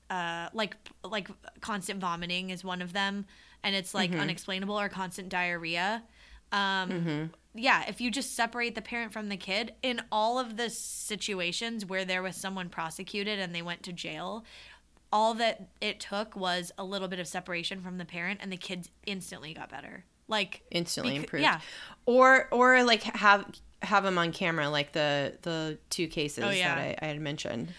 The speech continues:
Speaker 1: E-,
Speaker 2: Like,
Speaker 1: even then, I mean, that kid still died.
Speaker 2: I know. Yeah, well, in the video too, you can see, you can barely see the moment where she, like, has a syringe of, of s-, or whatever, of salt
Speaker 1: Yeah.
Speaker 2: to, like, inject. Like, you barely see it,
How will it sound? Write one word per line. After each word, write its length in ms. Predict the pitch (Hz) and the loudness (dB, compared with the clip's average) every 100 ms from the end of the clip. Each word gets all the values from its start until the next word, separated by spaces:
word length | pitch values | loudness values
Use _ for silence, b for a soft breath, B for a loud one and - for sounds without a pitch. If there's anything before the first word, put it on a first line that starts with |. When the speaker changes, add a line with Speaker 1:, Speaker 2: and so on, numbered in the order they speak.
| - | -12
Speaker 1:
E-, 140 | 277 - | -12 -10
Speaker 2:
Like, 280 | 165 160 - | -6 -6 -6
Speaker 1:
even 320 | 262 277 254 | -6 -2 -2
then, 280 | 220 311 208 | 0 0 0
I 40 | 180 | -2
mean, 200 | 196 208 | -4 -4
that 140 | 214 | -4
kid 180 | 247 254 | -6 -8
still 200 | - 247 | -6 -6
died. 400 | 185 208 226 220 160 | -2 0 0 -2 -6
Speaker 2:
I 60 | |
know. 300 | 151 151 160 - _ _ _ _ _ _ _ - | -10 -10 -12 -14 _ _ _ _ _ _ _ -10
Yeah, 320 | 160 147 139 | -2 0 0
well, 400 | - 170 151 147 - B B B | 0 2 4 4 -2 B B B
in 100 | 185 | 0
the 80 | 180 | 2
video 400 | 165 156 156 160 | 2 2 4 4
too, 180 | 160 160 | 2 0
you 220 | 156 156 | 0 0
can 220 | 160 175 | -2 -4
see, 380 | 165 - 147 156 - | -4 -4 -4 -4 -6
you 120 | 160 | -6
can 220 | 180 170 | -4 -4
barely 680 | 151 143 135 135 143 151 170 _ _ _ _ - | -2 -2 -2 -2 -4 -4 -8 _ _ _ _ -18
see 240 | - - 165 | -12 -6 -4
the 80 | 160 | -2
moment 360 | 151 147 147 - | -4 -4 -4 -4
where 120 | 139 | -4
she, 200 | - 156 | -4 -4
like, 320 | 147 127 - - | -2 -2 -4 -8
has 360 | 147 147 143 | -4 -2 -2
a 80 | 143 | -4
syringe 540 | - 139 135 143 147 | -6 -6 -4 -6 -6
of, 460 | 135 147 - - - - | -6 -8 -12 -16 -18 -12
of 120 | 151 | -10
s-, 240 | 151 - - | -10 -12 -10
or 160 | 156 151 | -8 -6
whatever, 480 | 147 139 139 143 139 | -4 -4 -2 -2 -4
of 100 | 143 | -4
salt 420 | - 135 - - | -4 -2 -4 -6
Speaker 1:
Yeah. 280 | 196 180 170 | -6 -6 -8
Speaker 2:
to, 140 | - 147 | -8 -6
like, 280 | 139 135 - | -4 -8 -10
inject. 420 | 156 147 - - | -8 -6 -8 -6
Like, 220 | 156 151 | -6 -6
you 80 | 165 | -10
barely 460 | 160 135 98 90 - | -6 -4 -2 -4 -6
see 160 | - | -8
it, 280 | - 80 - | -6 -6 -6